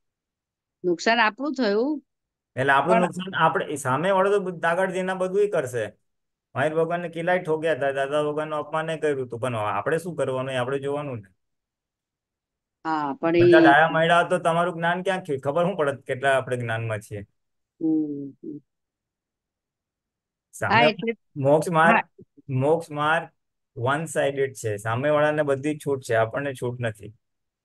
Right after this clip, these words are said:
Speaker 1: અચ્છા, હા, ના, બરાબર છે.
Speaker 2: એટલે સંયમનો, એટલે કશાયની સામે સંયમ, એ જ તો પુરુષાર્થ છે આપણો.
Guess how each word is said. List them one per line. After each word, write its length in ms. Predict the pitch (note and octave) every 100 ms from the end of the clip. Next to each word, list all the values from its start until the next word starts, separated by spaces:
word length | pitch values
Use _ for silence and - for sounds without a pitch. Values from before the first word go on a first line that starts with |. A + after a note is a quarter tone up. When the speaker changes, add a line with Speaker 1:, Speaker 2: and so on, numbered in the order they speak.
| -
Speaker 1:
અચ્છા, 460 | D#3 C#3 - D3+ C3+
હા, 180 | D3+ D3+
ના, 220 | D#3+ C#3+
બરાબર 440 | C#3+ C#3 C3 B2
છે. 180 | A#2 C3 B2+ _ _ _ _ -
Speaker 2:
એટલે 140 | C3 D3
સંયમનો, 580 | C3 C#3+ E3+ F#3 E3+
એટલે 360 | D3 D3+ D3+ C3+
કશાયની 460 | B2+ B2 D3 D#3+ D#3+
સામે 300 | D3 D#3 D3+
સંયમ, 420 | C3 C#3+ D3+ C3+
એ 140 | C#3
જ 60 | D3
તો 140 | D#3+
પુરુષાર્થ 400 | D#3 D#3+ - F#3
છે 120 | - G2+
આપણો. 360 | F#2 F#2 F#2